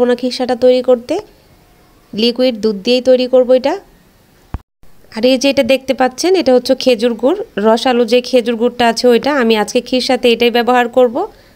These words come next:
আপনারা চাইলে চিনি অথবা পাটালি গুড় যেগুলো আছে ওগুলো ব্যবহার করতে পারেন। আমি যে মনে করলাম যে খেজুর গুড় দিয়ে করলে এটা খেতে অনেক সুস্বাদু হবে।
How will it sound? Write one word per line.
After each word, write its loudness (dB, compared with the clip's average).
আপনারা -2
চাইলে 2
চিনি -4
অথবা 0
পাটালি -2
গুড় 0
যেগুলো 0
আছে -4
ওগুলো 0
ব্যবহার 0
করতে -4
পারেন। 0
আমি 0
যে -2
মনে 2
করলাম 0
যে 2
খেজুর -2
গুড় -2
দিয়ে 0
করলে 0
এটা -2
খেতে -6
অনেক -2
সুস্বাদু -2
হবে। -2